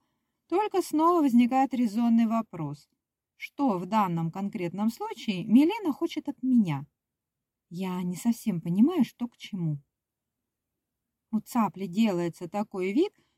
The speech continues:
будто она вот-вот готова закатить глаза, но ей не позволяет это сделать воспитание. А потом она медленно, будто хочет втолковать что-то неразумному ребенку, поясняет.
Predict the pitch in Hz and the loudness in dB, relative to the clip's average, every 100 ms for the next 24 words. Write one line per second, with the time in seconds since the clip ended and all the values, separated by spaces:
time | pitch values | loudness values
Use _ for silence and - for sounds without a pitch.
0 | _ 277 415 - 349 330 320 311 294 311 | _ -2 -2 0 2 4 4 4 2 0
1 | 359 269 269 285 262 220 262 262 254 240 | 0 0 0 0 0 0 0 -2 -4 -2
2 | 220 269 214 214 202 165 175 196 269 277 | 2 2 2 0 0 -2 -2 0 0 2
3 | 190 180 170 180 196 208 240 208 185 170 | -2 -4 -10 -8 -4 0 0 -2 -6 -4
4 | 196 190 214 277 - 220 170 151 151 147 | -2 -2 -4 -8 -8 -10 -6 -4 -4 -6
5 | - _ _ _ _ - 226 370 427 330 | -12 _ _ _ _ -2 0 -2 0 4
6 | 247 208 208 262 277 220 240 226 233 330 | 6 6 6 4 4 2 4 4 4 0
7 | 269 247 202 180 - - 320 240 196 156 | -2 -6 -6 -10 -14 -6 -4 -2 -4 -2
8 | 208 240 - 190 180 180 190 202 180 180 | -2 -2 -8 -14 -10 -8 -2 -2 -2 -4
9 | 165 165 202 294 440 415 349 320 339 311 | -2 -2 -2 -2 -2 -6 -6 -4 0 0
10 | - - 160 147 | -2 -6 -4 -4